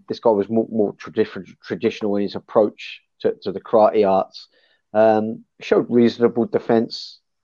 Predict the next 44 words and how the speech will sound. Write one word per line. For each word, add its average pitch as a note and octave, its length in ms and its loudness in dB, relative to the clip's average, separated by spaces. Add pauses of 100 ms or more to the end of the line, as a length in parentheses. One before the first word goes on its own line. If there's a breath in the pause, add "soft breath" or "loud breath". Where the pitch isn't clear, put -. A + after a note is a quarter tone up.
Um, A2+ 360 -2
I G#2 60 0
think A#2 180 -2
they - 60 2
was - 80 -2
just - 220 -2
feeling G#2+ 320 2
each - 200 -6
other G#2+ 260 4
out. G#2+ 340 4
They're, G#2 220 -4
they're G2+ 180 -2 (260)
the, G2+ 160 -12
the G2 200 -4
ranges G#2 520 -4
were F#2 140 -8
perhaps - 300 -4
a G#2+ 40 -6
little G2+ 140 -8
bit G#2+ 180 -10
different, A2 320 -8
what - 200 -6
they G2+ 100 -2
used G#2+ 300 -4
to G#2+ 120 -2
from G#2+ 200 -6
each A2 200 -6
other. G#2 220 0 (760)
Um, G#2 580 0 (340)
but A#2+ 100 2
Rhodes B2+ 280 4
had A#2+ 160 0
a G#2 60 2 (160)
really A#2+ 200 2
good - 260 -4
counter A#2 320 -4
cross - 640 -4 (140)
punch, - 540 -6
um, G#2 440 -6
clearly A#2 320 2
understood A2 480 -6
the - 80 -20
counter A2 380 -4
game. F#2 360 -8